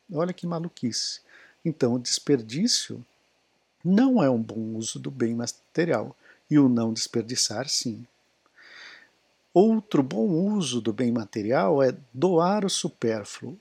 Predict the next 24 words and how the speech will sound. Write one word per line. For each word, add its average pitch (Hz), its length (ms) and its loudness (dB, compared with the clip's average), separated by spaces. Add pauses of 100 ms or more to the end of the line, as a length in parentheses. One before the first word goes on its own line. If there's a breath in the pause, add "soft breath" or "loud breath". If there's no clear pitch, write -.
(120)
no 220 140 2
mínimo. 131 500 -2 (1400 soft breath)
É, 196 340 -2
aquilo 226 540 2
que 190 140 0
a 170 40 2
gente 170 360 -2
já 156 260 0
não 131 360 0 (240)
usa 139 460 2
mais, 117 720 -2
ou 147 140 0
aquilo 139 440 0
que 131 160 -2
já 127 180 0
não 139 140 0
nos 127 320 -2
tem 135 180 2
mais 120 220 -2
serventia, 123 1000 -4 (560 loud breath)
ou 214 180 12
até 214 340 10
aqui, 190 640 0
aquela 190 520 4